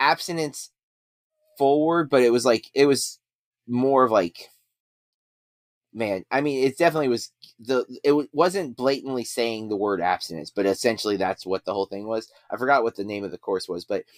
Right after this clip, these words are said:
at some point in the script, I had to say the phrase to a room full of students who I normally taught, mind you. These were my regular students who I was now just teaching this for, like,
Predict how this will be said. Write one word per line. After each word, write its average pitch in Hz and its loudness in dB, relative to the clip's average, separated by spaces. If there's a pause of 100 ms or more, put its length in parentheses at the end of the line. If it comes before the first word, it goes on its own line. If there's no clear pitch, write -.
(200)
at 127 0
some 160 2
point 151 0
in 135 0
the 120 -2
script, 120 -2
I 123 2
had 139 2
to 127 -4
say 120 -2
the 107 -6
phrase 95 -2
to 165 0
a 117 0
room 131 -6
full 131 -4
of 117 -4
students 117 -8
who 139 0
I 135 2
normally 202 0
taught, 175 2
mind 104 -6
you. 95 -12 (320)
These 147 -2
were 170 0
my 151 2
regular 143 2
students 131 -4
who 120 2
I 107 4
was 107 -4
now 117 2
just 113 -2
teaching 123 -6
this 113 -4
for, 113 -2
like, 101 -4